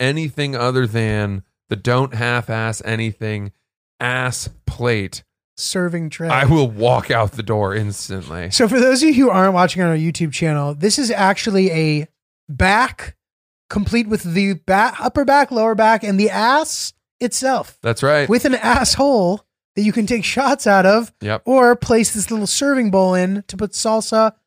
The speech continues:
Speaker 2: guacamole, or whatever the fuck else you wanna put in it.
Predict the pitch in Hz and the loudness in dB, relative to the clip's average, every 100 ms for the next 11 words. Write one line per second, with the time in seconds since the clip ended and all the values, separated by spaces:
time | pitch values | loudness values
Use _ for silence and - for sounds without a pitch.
0 | _ - 202 190 202 196 196 196 196 185 | _ 0 2 2 0 0 2 2 0 2
1 | 190 185 185 - 185 180 170 175 160 160 | 2 2 -2 -4 -4 -4 -4 -6 -8 -6
2 | 156 151 143 | -6 -6 -8